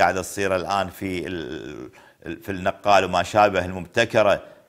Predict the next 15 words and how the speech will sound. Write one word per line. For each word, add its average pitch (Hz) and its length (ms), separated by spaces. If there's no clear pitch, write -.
يضيع 98 460
الشاب 95 580
ساعة، 98 440
ساعتين، 92 520
ثلاث 98 400
وهو 90 140
ما 113 140
يدري 113 180
عن 95 200
نفسه 117 280
ويمشي 104 360
فيها. 110 300
إيش - 100
كثر 151 240
مفاهيم 120 640